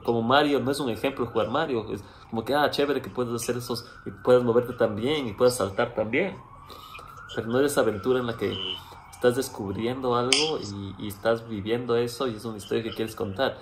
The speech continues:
En Mario te puedo grabar un video y mostrarte, "Mira lo que hice". Pero en Zelda es más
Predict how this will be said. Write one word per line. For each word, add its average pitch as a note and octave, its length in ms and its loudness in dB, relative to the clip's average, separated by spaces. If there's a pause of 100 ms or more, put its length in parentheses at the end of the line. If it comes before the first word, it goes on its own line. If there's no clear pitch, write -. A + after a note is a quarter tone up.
(160)
En C3 100 0
Mario E3+ 200 8
te B2 80 -4
puedo C#3 200 4
grabar A#2+ 260 6
un C3 100 2
video A#2 240 4
y D3 40 4
mostrarte, B2 400 0
"Mira B2+ 200 2
lo G#2 120 0
que G#2 120 -4
hice". - 260 -8 (800)
Pero A2 380 2
en G#2 140 -8
Zelda A2+ 480 0
es G#2+ 140 -6
más - 600 -4